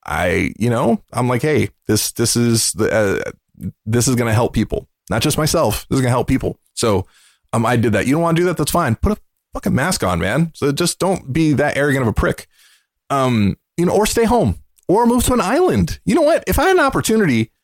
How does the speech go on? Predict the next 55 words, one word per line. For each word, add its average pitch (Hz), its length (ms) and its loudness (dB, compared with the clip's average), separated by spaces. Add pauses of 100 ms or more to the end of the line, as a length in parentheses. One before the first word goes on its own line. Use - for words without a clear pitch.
(200)
I 170 60 -2
saw 214 260 2
that 160 140 0
there 165 100 0
was, 151 100 2
like, 151 120 0
this, 131 220 -2
this, 117 400 -2
uh, 104 300 0
house 131 460 0
on 123 140 -2
an 107 160 0
island 113 420 0
that - 100 0
was 104 120 0
for 107 120 -4
sale 101 320 0
for, 110 120 -4
like, 92 200 -2 (260)
three 120 140 0
hundred 123 180 0
and 104 100 0
thirty 110 220 2
grand. 98 320 0
I - 20 0
was 104 80 0
like, 101 160 -6
"Damn, 113 300 -2
if 139 100 -4
I 143 60 0
had 180 160 0
three 165 160 -2
hundred 165 180 0
thirty 127 200 0
grand, 110 380 0 (400)
I - 40 -4
think 190 180 -2
I 233 40 2
might 214 240 2
buy 139 220 0
this 156 160 0
house 165 220 0
on 180 80 2
this 120 120 0
island. 185 480 0 (260)
It'd 359 140 2
just 330 140 0
be 392 80 0
me. 403 240 4
I 127 160 -4
think 240 60 0
it'd 214 100 2
be 208 100 2
great." 233 260 0 (640)
Joetopia. 120 680 0